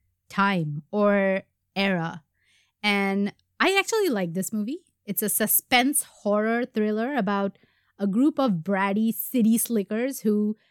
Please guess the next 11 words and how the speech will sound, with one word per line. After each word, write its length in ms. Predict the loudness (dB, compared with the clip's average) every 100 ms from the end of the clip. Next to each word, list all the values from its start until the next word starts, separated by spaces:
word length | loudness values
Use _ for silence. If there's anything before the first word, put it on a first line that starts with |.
| _
venture 360 | -2 0 0 -2
into 340 | -4 -4 -2
the 100 | -2
forest 480 | -2 -2 0 -2 -4
reserves 680 | -4 -2 -2 -4 -6 -8 -10 _ _ 0
still 380 | 2 4 2 0
feeling 640 | 0 4 4 4 2 2
and 160 | 2 4
behaving 580 | 4 2 2 0 0
like 280 | 0 -2 -2
the 220 | -4 -6